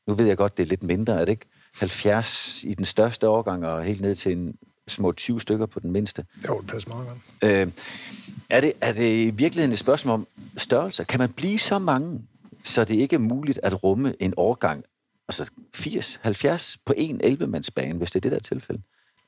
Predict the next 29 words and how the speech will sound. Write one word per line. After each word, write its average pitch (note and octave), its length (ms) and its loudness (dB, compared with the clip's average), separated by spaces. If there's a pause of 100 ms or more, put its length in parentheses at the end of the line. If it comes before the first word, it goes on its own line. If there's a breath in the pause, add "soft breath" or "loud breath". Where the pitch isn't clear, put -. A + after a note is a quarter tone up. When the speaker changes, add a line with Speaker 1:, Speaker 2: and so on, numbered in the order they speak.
(200)
Speaker 2:
Så - 200 -14
kan F#2 100 -10
de C#3+ 60 -2
jo A#2+ 60 -2
være B2 180 -2
på C3 60 -6
to C#3+ 200 -2
baner C#3 260 0
ved B2 80 -4
siden C3+ 220 -4
af C#3+ 60 -2
hinanden. B2+ 360 -10
Altså, B2 160 -6
vores C3 200 -4
baner, C#3+ 440 0
vi C#3+ 80 2
har B2+ 80 2
masser C#3+ 300 0
af C3+ 80 0
baner, C#3 300 -2
og C3+ 100 -2
de C#3+ 80 4
ligger C#3 220 4
heldigvis C#3+ 400 0
tæt D3 220 0
på D#3+ 120 -4
hinanden, C#3 380 -6
så, C3+ 220 -2 (440 loud breath)
så C3 140 -4